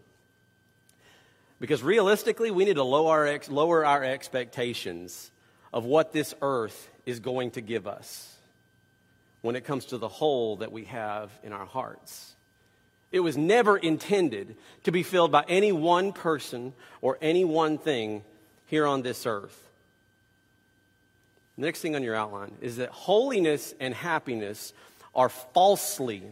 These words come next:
pitted against each other, that you can't have one without the other, that happiness only comes when I'm living outside of God. But the truth is, holiness is not at all mutually exclusive of happiness. They are very, very related, and this is why.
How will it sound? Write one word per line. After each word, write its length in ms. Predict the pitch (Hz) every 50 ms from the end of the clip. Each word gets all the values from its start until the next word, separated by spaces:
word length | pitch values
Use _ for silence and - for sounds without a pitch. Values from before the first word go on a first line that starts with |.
| - -
pitted 260 | - 185 170 165 131
against 340 | 123 104 127 120 - - -
each 160 | 90 - -
other, 160 | 110 98 101
that 120 | 104 107
you 80 | 110 -
can't 260 | - - 220 226 214
have 220 | 208 226 208 185 165
one 160 | 185 196 185
without 260 | 165 160 165 165 156
the 120 | - 156
other, 100 | 156 135
that 80 | 131 127
happiness 500 | 135 160 208 247 240 262 233 220 202 -
only 240 | 214 226 226 220 220
comes 420 | - - 214 214 214 214 214 - - - - - -
when 140 | 156 170
I'm 160 | 165 165 160 156
living 340 | 160 208 220 196 208 202
outside 680 | 170 180 180 190 208 196 - - 196 190 190 190 196 190
of 180 | 175 156 139 120
God. 400 | 156 160 170 165 131 101 92 98 - - - - _ -
But 120 | 202 196
the 80 | 180 175
truth 340 | - - 269 349 359 330 -
is, 320 | 190 160 147 165 185 - - - - - - _
holiness 460 | - - 302 359 330 262 220 - -
is 100 | 180 151
not 180 | 196 196 196 170
at 60 | 175
all 220 | 170 180 240 277
mutually 480 | 202 165 175 233 247 - 254 214 180 156
exclusive 480 | 139 - - 214 247 277 - - 180
of 100 | 156 135
happiness. 480 | 117 131 127 127 123 - 135 139 180 -
They 140 | - 214 196
are 100 | 180 156
very, 480 | 139 131 202 240 269 277 262 262 262 - - - - - - -
very 400 | 127 131 180 202 202 208 202 196
related, 560 | 170 160 156 151 170 175 170 151 120 101 90 90 - - - _
and 160 | - 131 131
this 220 | 117 170 202 196 -
is 220 | 202 185 - -
why. 300 | 170 165 143 117 101 95